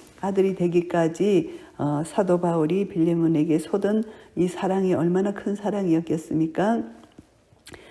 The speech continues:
그것은 이제 "말하지 않겠다." 이렇게 말을 합니다. 아, 우리는 사랑의 빛에는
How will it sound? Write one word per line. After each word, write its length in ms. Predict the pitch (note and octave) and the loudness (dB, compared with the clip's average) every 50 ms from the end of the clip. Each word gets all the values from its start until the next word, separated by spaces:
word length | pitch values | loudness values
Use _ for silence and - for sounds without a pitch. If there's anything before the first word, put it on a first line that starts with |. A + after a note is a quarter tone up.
| - - | -18 -10
그것은 600 | - - F3 F3 F3+ F3+ - G3 A3 A3+ A3 B3+ - | -2 2 2 2 2 2 2 2 2 2 0 -2 -4
이제 380 | - F3 - - F3 F3+ F3 F3 - - - - _ - | -10 -10 -6 -4 -4 -4 -4 -6 -8 -14 -20 -20 _ -6
"말하지 440 | - C#3+ D3+ E3+ F3+ F#3 G3+ C#4+ E3+ | -4 0 0 2 2 2 2 0 0
않겠다." 680 | E3+ F3 D#3 D#3+ - F#3+ - - - E3+ E3+ D#3+ C3+ | 0 2 0 0 -2 -4 -6 -4 -2 -2 0 0 2
이렇게 360 | C3 E3 E3 D#3+ D#3 - F3+ D#3+ | 2 2 0 0 -2 -2 -2 -2
말을 360 | D#3 D3 D3 D#3+ D#3+ E3 F3 | -2 -2 -2 -4 -4 -4 -2
합니다. 480 | E3 D#3+ D#3 D3+ D#3 - D3+ E3 F3 - - - - - - - - _ - | -2 -2 -2 -2 -2 -4 -4 -4 -6 -8 -14 -20 -20 -20 -20 -20 -20 _ -8
아, 140 | D#3+ D#3 - | -6 -4 0
우리는 580 | D3 E3+ F3 F#3+ F#3+ F#3+ F#3+ G3 G3+ G3+ - - - | 0 0 2 2 2 2 2 2 0 -2 -6 -12 -18
사랑의 480 | - - - A3 G#3+ G#3+ G#3+ G3+ G3+ G3+ | -14 -6 -2 0 0 2 2 0 -2 -2
빛에는 760 | G3+ F3+ F3 F3 - - - E3 E3 E3+ E3+ E3+ F3 F3+ E3 | -2 -2 -4 -4 -2 0 2 4 4 4 4 4 4 4 2